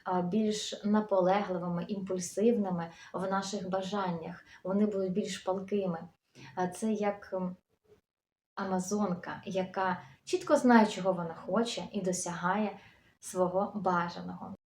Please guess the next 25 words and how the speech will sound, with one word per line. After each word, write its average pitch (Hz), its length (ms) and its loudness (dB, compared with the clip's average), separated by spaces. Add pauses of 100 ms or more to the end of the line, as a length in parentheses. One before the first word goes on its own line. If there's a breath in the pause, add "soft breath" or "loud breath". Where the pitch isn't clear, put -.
(300 soft breath)
Для 220 220 6
вдалої 269 480 6
стрижки 262 480 2
та 240 140 2
зачіски, 190 680 -2 (420 loud breath)
е, 190 240 4
на 196 340 6 (280)
квітень 190 440 4
місяць 202 460 0
можу 240 280 8
назвати 214 580 4
вам 208 340 2
наступні 208 540 0
дати. 196 460 0 (240 soft breath)
Це 269 300 -4
перше, 202 540 4 (380)
шосте 214 600 4
квітня 254 480 0
до 240 160 8
одинадцятої 233 720 8
п'ятнадцять, 220 720 0 (480 loud breath)
а 208 100 4
також 202 420 2
сьоме 214 340 4
квітня 262 380 0